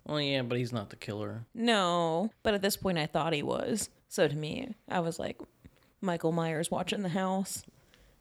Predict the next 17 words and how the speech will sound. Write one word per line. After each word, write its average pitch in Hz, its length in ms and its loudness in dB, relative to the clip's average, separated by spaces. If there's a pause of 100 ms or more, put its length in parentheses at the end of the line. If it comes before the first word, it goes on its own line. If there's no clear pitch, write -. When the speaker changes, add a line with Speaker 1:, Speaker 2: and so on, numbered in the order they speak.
(180)
Speaker 2:
looking 202 240 0
at 185 200 0
the 185 200 4
Speaker 1:
Nope. 175 80 -4 (640)
Nope. 123 280 2
Speaker 2:
looking 214 220 2
at 196 100 2
the - 80 -6
cop, 285 340 2
which - 220 4
is 294 180 2
Speaker 1:
Nope. 392 80 4
Speaker 2:
another 381 320 4 (140)
question 240 420 2
I 196 120 4
have. 180 500 2
Speaker 1:
Nope. 131 240 0